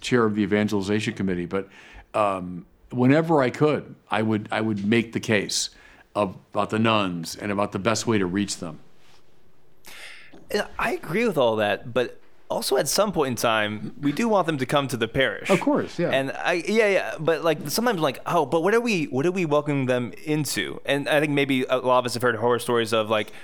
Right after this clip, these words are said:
Speaker 2: we talk to someone,
Speaker 1: Yeah.
Speaker 2: we have to make a connection over social media, they go to their parish
Speaker 1: Right.
Speaker 2: and they're underwhelmed. 'Cause I think there can be an emphasis where if you have a perfect liturgy, then everything will be fixed forever.
Speaker 1: Right.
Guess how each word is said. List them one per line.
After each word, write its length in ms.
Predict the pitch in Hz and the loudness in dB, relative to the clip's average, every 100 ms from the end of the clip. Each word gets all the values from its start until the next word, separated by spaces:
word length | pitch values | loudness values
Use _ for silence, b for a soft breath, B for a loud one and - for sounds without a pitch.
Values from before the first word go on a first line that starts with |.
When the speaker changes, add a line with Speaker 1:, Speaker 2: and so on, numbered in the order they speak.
| B | B
Speaker 2:
we 120 | 107 | -4
talk 240 | 120 120 | 0 0
to 100 | 123 | 0
someone, 500 | 117 120 120 117 113 | 0 2 4 2 0
Speaker 1:
Yeah. 60 | 113 | -2
Speaker 2:
we 60 | 110 | -2
have 80 | 110 | -2
to 40 | |
make 120 | 113 | -4
a 20 | |
connection 300 | 113 120 - 131 | -2 -2 -2 -2
over 100 | 117 | 0
social 280 | 127 - 117 | -2 -2 -2
media, 300 | 117 120 117 | 2 2 2
they 100 | 120 | 2
go 140 | 123 | 0
to 100 | 120 | 0
their 140 | 117 | -2
parish 360 | 113 120 117 113 | 0 2 2 2
Speaker 1:
Right. 120 | 113 | 0
Speaker 2:
and 120 | 113 | 0
they're 300 | 110 110 110 - - - | 2 0 0 -4 -10 -2
underwhelmed. 680 | 131 123 117 107 90 95 - B | 0 2 2 0 -2 -8 -14 B
'Cause 80 | 170 | -2
I 40 | |
think 140 | 190 196 | 0 2
there 100 | 170 | 0
can 100 | 151 | 2
be 120 | 143 | 0
an 60 | 135 | 0
emphasis 580 | 131 120 - 110 101 107 | -2 -2 -2 -2 -2 -2
where 500 | 110 107 107 104 - b b | 0 2 2 0 -4 b b
if 200 | 123 127 | -4 -2
you 100 | 135 | 0
have 240 | 135 143 | 2 2
a 80 | 127 | 0
perfect 480 | - 135 131 131 117 | 0 0 0 -2 -2
liturgy, 640 | 113 120 131 139 151 160 | 0 0 0 0 0 -2
then 360 | 135 120 113 117 - | -2 0 0 -2 -2
everything 380 | 120 123 120 117 | 0 0 -2 -2
will 80 | |
be 80 | 113 | -2
fixed 320 | 110 113 - - | -2 -2 -4 -4
forever. 420 | 123 101 98 95 | -2 -2 -2 -2
Speaker 1:
Right. 220 | 120 98 | -2 -4